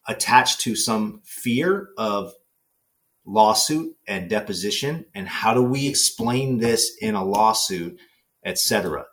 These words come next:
I've had, I've personally dealt with like, "Hey, I wanna put a survey out," right? This is just a, this, not, not at this cur-, current agency. Everything's great here. I love it. Okay. But, uh, I, at previous agency, <laughs> I say, I, I put a, uh,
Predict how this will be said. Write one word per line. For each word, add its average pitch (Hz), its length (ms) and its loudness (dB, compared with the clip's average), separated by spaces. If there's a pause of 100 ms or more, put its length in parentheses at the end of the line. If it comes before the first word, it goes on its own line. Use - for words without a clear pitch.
(220)
I've 117 140 4
had, 143 200 8
I've - 460 2
personally 123 380 2
dealt 98 180 0
with 92 80 -4
like, 85 120 -6
"Hey, 127 100 4
I 120 60 2
wanna 135 160 0
put 101 160 -4
a 92 40 -4
survey 87 420 -4
out," - 140 -12 (140)
right? 92 140 -6
This 113 140 0
is 120 80 -2
just 123 160 0
a, 95 200 0
this, 104 340 -2
not, 120 360 8
not 143 320 10
at 120 80 -2
this 127 180 -2
cur-, - 220 0
current 110 280 0
agency. 95 460 -4
Everything's 98 340 -6
great 95 260 -6
here. 78 240 -14 (340)
I 87 60 -18
love 90 220 -6
it. 85 100 -14 (260)
Okay. 90 260 -4 (360)
But, 107 340 2
uh, 101 320 0 (220)
I, 107 40 -4
at - 160 -8
previous 139 340 2
agency, 113 380 2
<laughs> - 20 -4
I 101 60 -2
say, 107 200 0
I, - 340 -10
I 110 100 0
put 131 200 6
a, 120 140 4
uh, 92 220 0